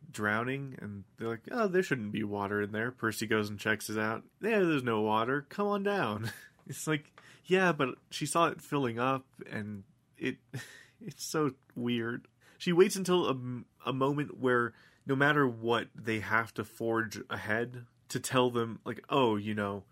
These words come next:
I saw a vision of us drowning here." It's like, "Oh, yeah, I could have used that information sooner. Maybe we would have, you know, gone a different direction or something." I don't know.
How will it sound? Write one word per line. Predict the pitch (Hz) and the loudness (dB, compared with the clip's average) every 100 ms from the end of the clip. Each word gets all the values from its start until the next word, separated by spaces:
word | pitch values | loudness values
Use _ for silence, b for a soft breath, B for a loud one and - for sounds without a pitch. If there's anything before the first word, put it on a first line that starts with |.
| b - | b 0
I | 139 | 0
saw | - 123 117 110 - - | 2 2 4 0 -2 -4
a | 113 | -4
vision | 113 107 107 | -2 -2 -2
of | 104 | -2
us | 104 - | -2 -4
drowning | 120 113 110 104 101 | -2 0 0 -4 -8
here." | 101 101 92 B - | -6 -8 -10 B -16
It's | 151 | -6
like, | 175 196 | -4 0
"Oh, | 175 120 | 0 0
yeah, | 120 110 | 0 -2
I | |
could | 101 - 131 | -4 -4 -4
have | 110 | -4
used | 113 107 | -6 -4
that | 107 110 | -4 -4
information | 104 104 107 - 101 | -6 -6 -6 -6 -12
sooner. | - 104 98 104 113 b - | -6 -4 -4 -6 -10 b -6
Maybe | 113 110 110 | -4 -2 -2
we | 113 | 0
would | 110 107 | 0 -2
have, | 110 104 _ - | -6 -10 _ -12
you | 131 107 | -6 -4
know, | |
gone | 110 110 110 107 | -2 -2 -2 -6
a | 113 | -8
different | 113 107 107 101 - | -6 -6 -8 -12 -4
direction | 107 104 95 - 101 92 90 _ | -2 -2 -6 -12 -12 -14 -18 _
or | 101 | -12
something." | 98 101 90 98 92 _ | -8 -8 -8 -14 -14 _
I | - | -4
don't | 147 104 | -4 -2
know. | 98 104 | -6 -8